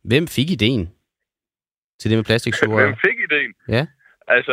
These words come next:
Speaker 2: at vi skulle have plastiksugerøret tilbage?
Speaker 1: Ja.
Speaker 2: Øh, jeg tror faktisk, det var sådan en, en fælles frustration blandt os, øh, der har været med til at, at stifte Ungdomspartiet, <laughs> om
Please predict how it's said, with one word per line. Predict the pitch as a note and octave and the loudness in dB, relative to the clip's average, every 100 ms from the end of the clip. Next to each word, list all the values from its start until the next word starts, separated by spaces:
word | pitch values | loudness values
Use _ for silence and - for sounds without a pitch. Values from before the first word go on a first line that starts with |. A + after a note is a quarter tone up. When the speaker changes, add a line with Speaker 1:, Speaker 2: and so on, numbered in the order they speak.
| B2 | -2
Speaker 2:
at | A#2 | -2
vi | A#2+ | -8
skulle | A#2+ | -8
have | A#2 D#3 | -4 -4
plastiksugerøret | A3+ F3+ E3 C#3 C3 A#2+ | -4 -8 -10 -6 -4 -4
tilbage? | C3 D#3 F3+ - D3 | -2 -2 -2 -2 -2
Speaker 1:
Ja. | F#3+ _ _ _ _ _ _ - | -2 _ _ _ _ _ _ -2
Speaker 2:
Øh, | G#2 G#2+ G#2 G#2+ - A2+ | 0 0 -2 -8 -2 -2
jeg | A2+ | 0
tror | D3+ C#3 | -2 0
faktisk, | D3+ C#3+ - | 0 0 -4
det | C3 | -4
var | B2+ | -4
sådan | D#3+ C#3+ B2+ A#2+ | -6 -6 -4 -4
en, | A#2+ D#3 | -6 -10
en | D#3+ - | -8 -2
fælles | D#3+ C3 - | 0 -2 -6
frustration | B2+ A#2+ A2 - D#3 C3+ - | -10 -8 -6 -4 -4 -4 0
blandt | A#2 A#2+ G2 | 0 2 0
os, | B2+ - B2+ | -2 -4 -2
øh, | A2 G#2+ G#2 G#2 | 0 2 0 0
der | G#2 | -2
har | G2+ | -4
været | G2 G2+ | -10 -6
med | A#2 - | -4 -2
til | A#2+ G#2 | 0 0
at, | C#2+ F#2 - - G2 | 0 -2 -6 -6 -6
at | - | -2
stifte | B2+ - A2+ | -4 0 -2
Ungdomspartiet, | A#2 A#2 - - G2 G2 F2 G#2+ F#2+ | -2 -4 -6 -6 -4 -2 -2 -2 0
<laughs> | A#2+ - - | -2 -2 -2
om | A2+ | 0